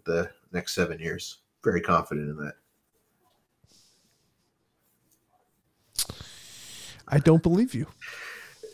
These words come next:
Speaker 1: Yeah, shut up, man. Whatever. Just 'cause you got out of the wilderness before the state doesn't mean
Speaker 2: I,
Speaker 1: yeah, you,
Speaker 2: I,
Speaker 1: you're finally out of the
Speaker 2: well,
Speaker 1: woods, man. You, you,
Speaker 2: ne-,
Speaker 1: you're doing
Speaker 2: next,
Speaker 1: good there.
Speaker 2: well, next Thursday I will be at the, uh, the Cheez-It Bowl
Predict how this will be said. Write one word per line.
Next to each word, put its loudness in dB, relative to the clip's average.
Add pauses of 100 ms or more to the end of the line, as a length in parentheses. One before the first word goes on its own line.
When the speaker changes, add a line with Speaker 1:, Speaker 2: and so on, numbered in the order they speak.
Speaker 1:
Yeah, 12
shut 10
up, 8
man. 8
Whatever. 10
Just 8
'cause 10
you 10
got 10
out 10
of 8
the 10
wilderness 8
before 4
the 8
state 6
doesn't 4
mean 2 (920)
Speaker 2:
I, 8
Speaker 1:
yeah, 10
you, 6
Speaker 2:
I, 12
Speaker 1:
you're 10
finally 8
out 10
of 8
the 4
Speaker 2:
well, 10
Speaker 1:
woods, 2
man. 0
You, 2
you, 4
Speaker 2:
ne-, 6
Speaker 1:
you're 2
doing 8
Speaker 2:
next, 6
Speaker 1:
good 2
there. 0
Speaker 2:
well, 10
next 6
Thursday 8
I 10
will 6
be 8
at 6
the, 8
uh, 8
the 6
Cheez-It 10
Bowl 6